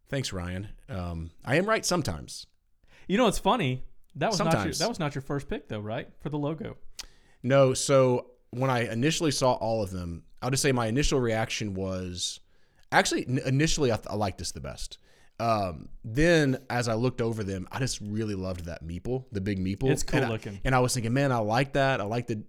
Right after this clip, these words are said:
Speaker 1: I just like, I think that people are gonna be drawn to a meeple." And so we just kinda get letting you into our heads. And so I told Dean, I think it was the next day,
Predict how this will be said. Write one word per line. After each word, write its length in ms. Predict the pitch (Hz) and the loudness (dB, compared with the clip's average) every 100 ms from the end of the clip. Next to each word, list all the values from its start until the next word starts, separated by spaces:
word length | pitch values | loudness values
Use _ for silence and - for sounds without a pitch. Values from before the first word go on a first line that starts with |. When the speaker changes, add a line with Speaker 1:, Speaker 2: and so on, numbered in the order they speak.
| - 107 | -8 -8
Speaker 1:
I 80 | 117 | -4
just 180 | 113 - | -4 -2
like, 240 | 117 123 | -2 -2
I 60 | 120 | -4
think 240 | - 147 | -2 -2
that 140 | 139 127 | -2 -2
people 240 | 127 127 | -2 -2
are 60 | 113 | -2
gonna 160 | 113 | -2
be 100 | 101 | -4
drawn 400 | 92 98 98 110 | -4 -4 -4 -4
to 160 | 113 113 | -2 -2
a 40 | |
meeple." 520 | 95 107 110 120 117 - - - - - - - | 0 -2 -2 -2 -4 -6 -18 -20 -20 -20 -20 -10
And 100 | 127 | -4
so 220 | 117 113 101 | 0 2 0
we 140 | 127 | -4
just 140 | 156 139 | -6 -4
kinda 140 | 120 | -2
get 120 | 113 | -2
letting 140 | 120 113 | -4 -4
you 80 | 107 | -4
into 120 | 95 | -4
our 80 | 92 | -4
heads. 400 | 107 90 78 - - - - - | -4 -4 -6 -8 -12 -20 -20 -10
And 80 | 127 | -4
so 120 | 123 | 0
I 60 | 120 | 2
told 240 | - 165 | 4 4
Dean, 300 | 135 160 135 | 6 4 4
I 20 | 110 | 2
think 200 | 117 110 | -4 -4
it 20 | |
was 180 | 104 101 | -4 -4
the 60 | |
next 220 | 110 101 | -4 -4
day, 440 | 98 110 101 87 | -2 -2 -2 -4